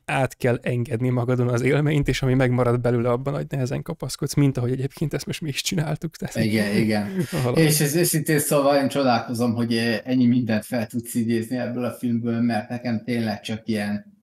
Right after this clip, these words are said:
Speaker 2: képkockák, de semmi több. Tehát, hogy ez egy, tehát, hogy ez egy ígéretes, eh, te-, vázlat,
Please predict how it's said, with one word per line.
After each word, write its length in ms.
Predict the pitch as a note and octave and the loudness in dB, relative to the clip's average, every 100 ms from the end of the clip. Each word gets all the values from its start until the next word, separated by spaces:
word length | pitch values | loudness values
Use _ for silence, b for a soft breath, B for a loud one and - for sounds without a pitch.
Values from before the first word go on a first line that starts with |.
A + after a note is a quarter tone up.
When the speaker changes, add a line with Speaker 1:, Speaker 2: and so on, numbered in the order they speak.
| _ | _
Speaker 2:
képkockák, 1040 | C#3 C3 - A#2 - G2+ F#2 - - _ _ _ _ | -2 -2 -4 -6 -4 -4 -4 -6 -14 _ _ _ _
de 200 | A2+ G#2+ | -6 -4
semmi 420 | - A#2 G#2+ G2+ | -2 0 2 0
több. 340 | - G#2+ G2 - | -2 -4 -4 -2
Tehát, 260 | A#2+ A2+ | 0 0
hogy 160 | B2+ A#2 | -2 -2
ez 260 | B2+ C#3+ | 0 0
egy, 540 | C#3+ C3+ B2 C#3 C3 - _ _ - B2+ | 0 0 0 -2 -2 -8 _ _ -10 -4
tehát, 180 | B2 A#2 | -2 -2
hogy 180 | B2+ - | -4 -2
ez 200 | D3 D3+ | -2 0
egy 200 | B2 D#3 | 0 -2
ígéretes, 800 | D3+ D#3 C3+ A#2 - A2+ - C3 | 2 4 4 0 -2 -4 -4 -2
eh, 280 | A#2+ A2 - | -2 -4 -6
te-, 360 | C3 B2+ G#2+ G#2+ | -6 -4 -4 -2
vázlat, 720 | A#2 A#2+ A#2 C#3 C#3 C#3 C3+ | 0 0 0 0 0 0 -2